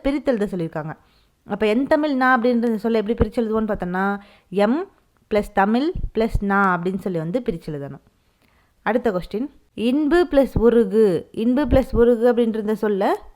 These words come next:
சேர்த்தெழுத வந்து சொல்லியிருக்காங்க. So, அப்ப இன்பு பிளஸ் உருகு அப்படின்ற இந்த சொல்லை எப்படி சேர்த்தெழுதுவோம்னு பார்த்தோம்னா, இன்புருகு அப்படின்னு சொல்லி வந்து சேர்த்தெழுதணும். நெக்ஸ்ட்டு, ஓடை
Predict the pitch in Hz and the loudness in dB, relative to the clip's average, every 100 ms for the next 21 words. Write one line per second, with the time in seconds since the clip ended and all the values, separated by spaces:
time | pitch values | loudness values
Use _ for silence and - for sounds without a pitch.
0 | _ 254 254 254 226 202 196 196 185 175 | _ 2 2 2 0 0 -2 -4 -4 -6
1 | 170 165 185 190 - - _ - 214 220 | -6 -6 -6 -6 -12 -20 _ -4 0 2
2 | 233 262 269 262 247 226 226 240 226 220 | 2 0 0 -2 0 -2 0 0 0 -2
3 | 214 208 208 220 208 214 220 214 208 208 | -4 -6 -4 -2 -2 -4 -4 -4 -4 -4
4 | 208 196 170 196 294 240 220 240 226 214 | -4 -4 -4 -4 -2 -2 0 2 2 0
5 | 196 175 202 190 175 185 185 170 165 247 | 0 -2 0 0 -2 -6 -4 -6 -4 -6
6 | 254 185 - 147 143 143 _ _ _ _ | -4 -4 -6 -12 -12 -14 _ _ _ _
7 | _ _ _ _ _ _ _ _ 196 214 | _ _ _ _ _ _ _ _ -8 -8
8 | - - 302 - _ _ _ _ _ _ | -6 -4 -4 -6 _ _ _ _ _ _
9 | - 214 262 285 | -2 4 6 6